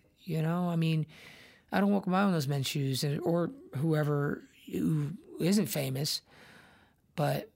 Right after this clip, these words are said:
my suggestion is, don't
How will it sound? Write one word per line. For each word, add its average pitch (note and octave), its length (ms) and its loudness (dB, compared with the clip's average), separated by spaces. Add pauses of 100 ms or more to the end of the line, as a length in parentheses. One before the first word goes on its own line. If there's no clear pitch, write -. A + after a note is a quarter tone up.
my E3 240 2
suggestion E3+ 600 2
is, G#3 380 2 (1700)
don't D#3 300 0